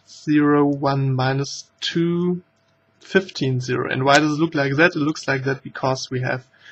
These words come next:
one information less than we have variables, which is,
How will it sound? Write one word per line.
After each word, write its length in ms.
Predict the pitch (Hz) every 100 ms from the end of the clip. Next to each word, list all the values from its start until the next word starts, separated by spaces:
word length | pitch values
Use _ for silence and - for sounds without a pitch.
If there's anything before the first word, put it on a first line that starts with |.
| -
one 200 | 135 160
information 600 | 143 - 135 139 135 135 127 127
less 340 | 156 185 - -
than 220 | 131 131
we 120 | 131 135
have 200 | 123 127
variables, 760 | 135 160 135 139 160 - - _ _ _ _ _ _ _ _ _
which 160 | 139
is, 80 | 127